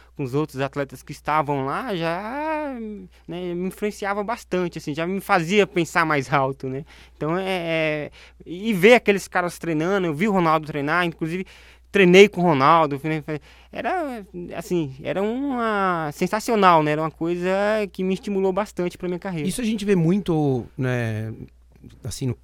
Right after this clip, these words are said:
Speaker 2: Quênia, Etiópia, é,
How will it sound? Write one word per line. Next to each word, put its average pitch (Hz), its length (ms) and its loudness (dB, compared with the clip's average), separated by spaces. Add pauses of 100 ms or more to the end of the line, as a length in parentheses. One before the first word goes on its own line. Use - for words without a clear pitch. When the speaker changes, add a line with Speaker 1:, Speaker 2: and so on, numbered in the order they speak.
(100)
Speaker 2:
Quênia, 123 680 -2
Etiópia, 123 640 -6 (800)
é, 113 380 -8